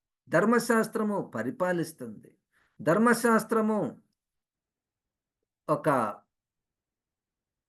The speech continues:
బాల శిక్షకుడుగా ఉన్నాడు.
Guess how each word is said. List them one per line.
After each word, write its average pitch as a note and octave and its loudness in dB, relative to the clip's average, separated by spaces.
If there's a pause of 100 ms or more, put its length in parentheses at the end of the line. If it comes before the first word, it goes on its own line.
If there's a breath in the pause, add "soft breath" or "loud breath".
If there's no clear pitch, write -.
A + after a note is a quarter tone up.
(460)
బాల D#3+ 4
శిక్షకుడుగా G3+ 0
ఉన్నాడు. E3+ -4